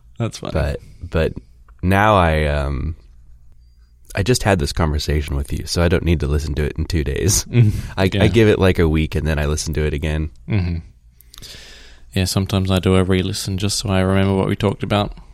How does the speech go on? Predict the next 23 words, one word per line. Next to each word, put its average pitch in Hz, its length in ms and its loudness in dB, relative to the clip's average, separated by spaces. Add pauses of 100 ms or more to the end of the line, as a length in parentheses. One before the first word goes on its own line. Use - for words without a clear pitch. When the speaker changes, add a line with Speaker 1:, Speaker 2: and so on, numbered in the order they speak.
(720)
Speaker 1:
like, 101 200 -4
the 107 100 -2
day 95 180 2
before 101 340 0
the 107 80 0
show, 120 280 0 (300)
the 110 100 -6
next 101 220 -4
show. - 200 -2 (460)
Speaker 2:
Oh, 80 540 0
okay. 85 400 -2 (760)
That's - 140 -12
probably - 280 -2
not 78 200 -2
a 73 40 -2
bad 69 240 -4
idea. 69 460 -4 (2750)
Speaking - 400 0
of 87 80 0
things 85 380 0
we 87 200 0
talked - 320 -4
about, 82 320 2